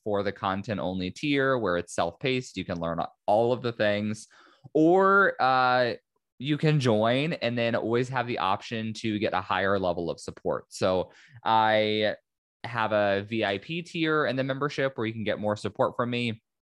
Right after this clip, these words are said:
You can join the membership and then do one-on-one consultations with me if you would like to do that to get a higher level of support.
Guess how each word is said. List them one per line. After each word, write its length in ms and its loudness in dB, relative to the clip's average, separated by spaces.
You 140 0
can 140 2
join 200 4
the 100 4
membership 540 2
and 100 -2
then 120 -2
do 140 -2
one-on-one 500 0
consultations 800 -4
with 180 -4
me 260 -2
if 180 -2
you 340 0
would 220 -4
like 240 -2
to 100 -8
do 140 -4
that 220 -2
to 80 -6
get 120 -2
a 60 0
higher 280 -2
level 300 -4
of 80 -8
support. 500 -2